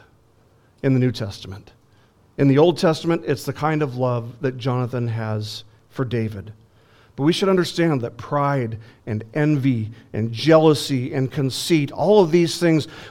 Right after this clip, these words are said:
would cause us to feel contempt toward others, especially those who, in the world's way of thinking, we would view as competition. In other words, especially those who are maybe more gifted than we are. But Jonathan is not captivated. He's not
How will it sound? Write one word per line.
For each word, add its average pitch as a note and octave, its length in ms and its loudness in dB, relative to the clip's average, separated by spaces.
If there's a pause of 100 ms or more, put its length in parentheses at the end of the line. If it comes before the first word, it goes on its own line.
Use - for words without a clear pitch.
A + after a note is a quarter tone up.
would D3+ 180 0
cause G3 380 4
us F3+ 300 0
to F3+ 100 -2
feel E3 300 6
contempt F#3 720 2
toward B2+ 500 2
others, C3+ 480 0
especially E3 800 2 (280)
those D#3 380 4
who, D#3 580 4
in D#3 360 0
the D3 80 0
world's D3 500 0
way C3+ 220 0
of C3+ 100 -2
thinking, D3+ 400 0
we F#3+ 160 6
would F3 140 6
view D3+ 320 4
as D3+ 240 -2
competition. E3 760 0 (280)
In D#3 80 4
other G#3+ 160 10
words, E3 240 4
especially E3 500 2
those D3+ 320 2
who - 80 -2
are D#3 80 2
maybe D#3 320 2 (220)
more F#3+ 240 8
gifted D3 760 2 (220)
than C3+ 500 2
we C3 220 -2
are. G2 320 -8 (880)
But D3 120 0
Jonathan D#3 540 0
is C3 240 -4
not C3+ 320 -4
captivated. B2 720 -8
He's C3 220 -4
not C#3+ 240 -2